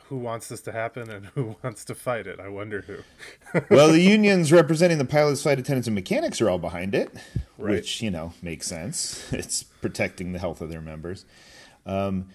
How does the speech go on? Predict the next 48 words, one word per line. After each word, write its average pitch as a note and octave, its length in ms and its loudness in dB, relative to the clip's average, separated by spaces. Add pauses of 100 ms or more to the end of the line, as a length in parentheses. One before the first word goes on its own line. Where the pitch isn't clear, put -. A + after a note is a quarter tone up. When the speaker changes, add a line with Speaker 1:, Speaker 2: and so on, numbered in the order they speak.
(120)
Speaker 2:
so D3+ 220 2
far, E3+ 200 4
Boeing C#3 380 4
and A#2+ 80 2
other A2+ 380 4
airplane G#2 320 -2
manufacturers F#2+ 640 -2
have F2+ 100 -4
said F2+ 220 -4 (280)
little G2 360 -2
about A#2+ 320 0
it, F#3 120 -6 (460)
uh, E2+ 200 -6
Speaker 1:
<laughs> D#2+ 60 -10
Speaker 2:
but, F#2 240 -8
you F2 80 -12
know, D#2 260 -12 (500)
I'm E2+ 100 -14
pretty E2+ 220 -8
sure F#2+ 160 -2
we F2+ 80 -2
know F2 100 -4
where D#2 100 -6
they F2 120 -2
stand. D#2 500 -10
Uh, F2 220 -4 (260)
Speaker 1:
Right. - 160 -12
Speaker 2:
they, A2+ 140 2
<laughs> - 0 -
so A2+ 400 2
they, D3+ 160 4
they D3 300 6
just D3+ 180 0
maintain A#2 380 0
that G2+ 120 -2
the G2+ 80 -10
cabin G#2 320 2
air G2 140 0
is F2+ 120 -2
safe, G2 300 0
so F2+ 720 -2
there F2 140 -4
doesn't F2 260 -6
appear D#2+ 220 -10
to D2+ 80 -10
be D2 100 -12
a C#2+ 60 -12
fight. D#2 360 -10